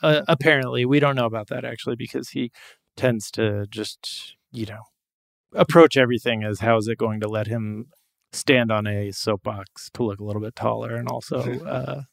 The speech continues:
Speaker 1: preach to us about whatever the fuck he wants to preach about. But this is, there's a trend happening right now, both from your Ben Shapiro, the Daily Wire, and YouTube <laughs> commentators who are all saying that the sh-,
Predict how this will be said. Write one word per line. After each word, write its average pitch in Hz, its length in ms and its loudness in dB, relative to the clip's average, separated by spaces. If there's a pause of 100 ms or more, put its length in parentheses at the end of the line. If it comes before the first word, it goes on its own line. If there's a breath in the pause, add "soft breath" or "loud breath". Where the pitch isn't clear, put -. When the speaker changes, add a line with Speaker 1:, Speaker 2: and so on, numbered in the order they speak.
Speaker 1:
preach - 340 -2
to 135 140 -6
us - 300 -10 (120)
about 127 360 -8 (480 soft breath)
whatever 143 300 6
the 139 60 2
fuck 147 220 2
he 170 100 6
wants 165 180 4
to - 60 -14
preach 196 260 2
about. 147 340 6
But 139 240 4 (360 loud breath)
this 156 200 4
is, 165 480 4
there's 160 220 6
a 160 80 0
trend 160 460 4
happening 113 420 2
right 120 260 2
now, 120 240 2
both 123 240 2
from 123 640 2
your 117 800 2
Ben 135 240 4
Shapiro, 139 880 8
the 127 140 -4
Daily 127 340 4
Wire, 127 720 6 (480 soft breath)
and 117 600 2 (480)
YouTube 139 380 2
<laughs> - 20 -8
commentators 117 720 0 (320 loud breath)
who 175 120 6
are 160 120 10
all 151 160 8
saying 151 320 6
that 131 140 2
the 143 100 2
sh-, - 120 -4